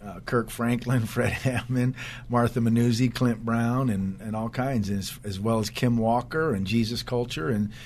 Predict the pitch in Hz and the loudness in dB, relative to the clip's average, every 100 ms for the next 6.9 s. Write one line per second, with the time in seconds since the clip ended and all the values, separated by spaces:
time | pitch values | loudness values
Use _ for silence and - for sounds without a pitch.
0 | - - - 120 113 113 139 127 110 107 | -16 -16 -2 2 4 6 6 6 4 4
1 | 117 113 - 113 110 117 110 104 104 92 | 2 2 0 0 2 2 2 0 -2 -2
2 | 113 117 117 117 101 110 - 127 113 95 | 2 2 2 0 0 0 0 0 0 -2
3 | 90 - - - 135 120 - - - 113 | -4 -8 -16 -6 -2 -2 -2 -6 0 2
4 | 107 127 143 107 98 95 95 - - - | 2 0 -2 -2 -4 -6 -10 -14 -18 -18
5 | 113 104 113 113 123 120 127 117 110 110 | -8 -2 -2 0 2 4 6 4 2 0
6 | 107 110 101 113 120 127 110 110 110 | 0 0 -2 -2 -2 0 0 0 -2